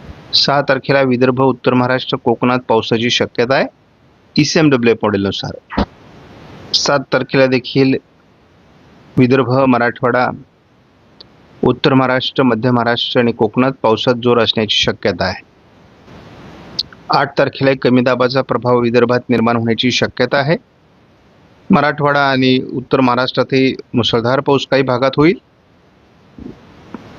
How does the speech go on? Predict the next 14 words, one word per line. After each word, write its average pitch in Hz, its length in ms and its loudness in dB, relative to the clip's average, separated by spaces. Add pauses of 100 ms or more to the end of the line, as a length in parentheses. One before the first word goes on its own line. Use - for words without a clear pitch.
कोकणातही 156 500 2
पावसात 135 380 2
जोर 117 260 2
असणार 104 340 0
आहे. - 180 -10 (2000)
नऊ 139 120 4
तारखेला 143 420 2
देखील 135 480 2 (240)
विदर्भात 127 640 0
मुसळधार, 135 600 2 (300)
मराठवाड्यात 135 600 0
मुसळधार, 113 560 0 (1200)
मध्य 123 260 2
महाराष्ट्रात 156 500 0